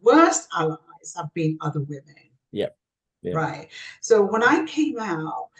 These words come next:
Speaker 1: I had this notion that, "Oh my God, I'm gonna be amidst my own, other women, you know, and we're gonna build a tribe and we're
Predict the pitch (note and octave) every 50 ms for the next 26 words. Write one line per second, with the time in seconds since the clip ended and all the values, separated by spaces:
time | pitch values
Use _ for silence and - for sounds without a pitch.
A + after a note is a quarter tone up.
0 | - _ _ _ - C#4+ D4+ D#4+ D#4+ - A3 - G#3+ G3+ - - F#3 F3 F3+ F#3+
1 | G#3 A3 A#3+ A#3+ B3 - - - D#3 - - - D3+ F3+ G#3 - - _ _ _
2 | _ _ _ _ _ _ _ _ _ _ _ _ _ _ _ _ - G#3 G#3 G3
3 | F#3+ F3+ D3+ - - - A3 A#3+ A#3+ A3 - A#3 - C#4+ - F3+ D3+ C3 - -
4 | - _ _ _ _ - A3 G3+ B3+ A#3 - - G#3+ G3 F#3 F#3+ G3+ G3 - -
5 | - - F#3 F#3 F#3 F#3+ G3 - - F#3+ E3 D3+ D#3 - - G3+ G3+ G#3 G3 G3
6 | G3+ A#3 B3+ B3+ F3+ D#3+ D3+ D3 - D3+ D3+ D#3 F3+ F3+ F#3 F#3+ G#3+ A#3 A#3 G3+
7 | E3+ D#3+ E3 F3 D#3+ D3+ D3 F#3 G3+ A3 G3+ F3+ E3+ - - F#3+ F#3 F#3+ G3+ G#3+
8 | A3 G#3+ G3 E3+ D#3 D#3